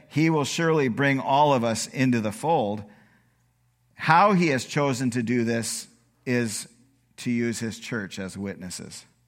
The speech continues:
John ten sixteen, Jesus said, "I have other sheep that are not of this fold.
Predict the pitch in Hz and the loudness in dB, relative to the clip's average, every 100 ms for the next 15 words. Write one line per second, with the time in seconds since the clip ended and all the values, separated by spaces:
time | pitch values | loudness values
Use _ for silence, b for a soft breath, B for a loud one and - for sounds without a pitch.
0 | _ _ _ _ _ _ _ _ _ _ | _ _ _ _ _ _ _ _ _ _
1 | _ _ _ - 110 113 107 120 117 110 | _ _ _ -4 0 2 0 0 0 0
2 | 117 107 - 117 107 104 98 - _ _ | -4 -6 -4 -2 -2 -6 -10 -20 _ _
3 | 120 107 107 98 117 107 110 117 110 95 | -8 -6 -8 -6 -4 -2 0 0 -2 -2
4 | 117 120 117 - 107 92 - _ _ _ | -2 -2 -2 -6 -8 -10 -12 _ _ _
5 | _ b b - 107 107 107 117 120 120 | _ b b -4 0 2 2 0 0 0
6 | 110 95 113 110 - 113 110 90 92 | -2 -2 -4 -4 -6 -6 -4 -6 -10